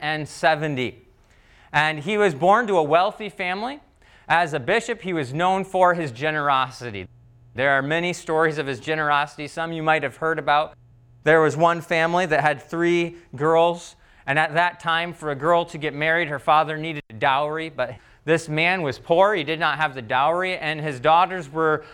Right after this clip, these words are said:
being forced in a direction that would not lead to a good life for them. And they had no way of really meeting their needs. So Nicholas, hearing of this,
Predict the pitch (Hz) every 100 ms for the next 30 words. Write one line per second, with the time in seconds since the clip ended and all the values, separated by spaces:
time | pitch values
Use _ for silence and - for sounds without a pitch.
0 | - 147 180 170 - 185 220 226 - -
1 | - 170 151 147 175 202 - 208 208 202
2 | 170 165 147 151 156 190 180 180 190 147
3 | 175 147 143 156 147 135 - - 104 101
4 | 92 - _ _ _ _ - 135 156 180
5 | 175 180 170 185 220 220 196 202 202 196
6 | 180 180 175 165 131 - 190 175 160 180
7 | 196 190 175 165 160 165 135 117 156 160
8 | 170 - - - 156 - 180 170 226 -
9 | - _ _ _ _ 170 180 180 190 185
10 | 180 180 135 147 196 240 -